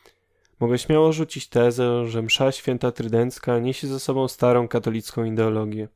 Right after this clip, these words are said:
Jednakże udział w tej mszy nie jest w żaden sposób zabroniony.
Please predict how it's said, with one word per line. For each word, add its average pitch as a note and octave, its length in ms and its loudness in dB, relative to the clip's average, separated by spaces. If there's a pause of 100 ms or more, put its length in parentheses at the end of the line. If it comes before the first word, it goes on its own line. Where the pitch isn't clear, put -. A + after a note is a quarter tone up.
(480)
Jednakże C3+ 380 4
udział E3+ 240 2
w E3+ 60 -6
tej E3+ 140 -2
mszy E3 240 -4
nie D#3+ 100 -2
jest D#3 140 0
w C3 40 -8
żaden C#3 240 2
sposób C3+ 380 -6
zabroniony. B2 600 0